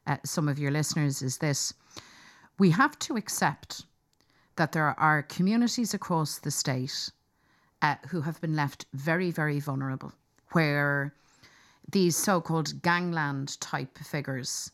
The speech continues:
are, believe they're untouchable, uh, act with impunity, and create huge fear and danger in the community.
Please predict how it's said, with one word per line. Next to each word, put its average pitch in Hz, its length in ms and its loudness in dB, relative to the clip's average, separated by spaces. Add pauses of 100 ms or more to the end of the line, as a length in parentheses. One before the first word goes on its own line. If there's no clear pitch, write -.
(280)
are, 143 540 4 (120)
believe 175 260 0
they're 170 140 2
untouchable, - 580 -2 (760)
uh, 139 240 2
act - 300 -2
with - 160 -8
impunity, 143 680 -6 (600)
and 147 180 2
create 143 500 -4
huge 180 600 -2
fear 135 500 -2
and 147 160 2
danger 135 380 -2
in 139 160 -4
the 139 80 -6
community. 135 260 -4